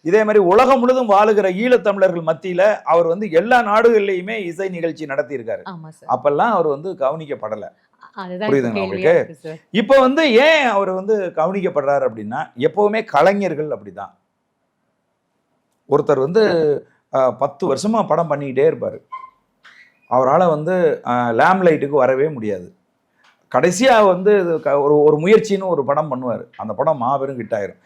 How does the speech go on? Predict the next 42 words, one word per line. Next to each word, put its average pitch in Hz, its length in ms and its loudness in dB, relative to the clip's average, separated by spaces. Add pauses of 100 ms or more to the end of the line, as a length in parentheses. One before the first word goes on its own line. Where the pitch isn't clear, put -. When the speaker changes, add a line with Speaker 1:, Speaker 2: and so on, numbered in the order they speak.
(140)
Speaker 1:
இப்ப 160 140 0
நான் 175 200 4
இன்னும் 247 200 2
உங்களுக்கு 175 400 -2
சினிமா 214 320 0
துறையிலேருந்து 156 480 -4
ஒரு 143 120 -4
உதாரணம் 127 280 -4
சொல்றேன் 110 240 -8
பாருங்களேன். 101 400 -6 (360)
உலகத்தின் 220 580 2 (120)
பிரசித்தி 220 480 0
பெற்ற 208 260 -2 (600)
ஆக்ஷன் 214 440 0
டைரக்டர் 180 580 2
அப்படின்னு 165 440 -4
பேர் 175 240 2
வாங்கினவர் 139 380 -2
வந்து 110 300 -2 (460)
ஜான் 143 380 0
வூ. 110 100 -8 (180)
அவர் 110 160 -8
சைனா, 147 400 -2
ஹாங்காங்காரர். 127 720 -2
Speaker 2:
ஆமா 233 260 -14
சார். - 0 -
Speaker 1:
ஜான் 139 340 2
வூ. 107 120 -6 (180)
Speaker 2:
ம். 185 280 -16
Speaker 1:
அவர் 208 160 0
வந்து 262 240 0
பெரிய 277 380 0
பெரிய 247 260 -2
ஆக்ஷன் 190 380 -4
மூவி, 170 180 -4
எம் 160 160 2
ஐ 240 200 2
டூ 185 180 -2
எல்லாம் 185 200 2
அவரோட 147 260 0
படம் 127 200 -6
தான். - 180 -12